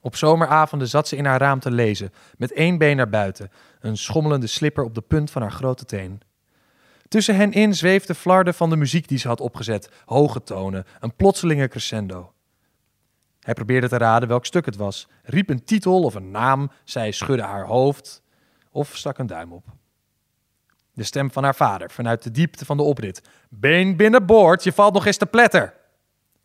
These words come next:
Sommige avonden waren zo kalm en roerloos dat ze elkaar konden verstaan zonder hun stem te verheffen.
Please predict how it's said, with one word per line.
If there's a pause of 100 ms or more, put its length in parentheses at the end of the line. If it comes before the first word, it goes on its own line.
(540)
Sommige
avonden
waren
zo
kalm
en
roerloos
dat
ze
elkaar
konden
verstaan
zonder
hun
stem
te
verheffen.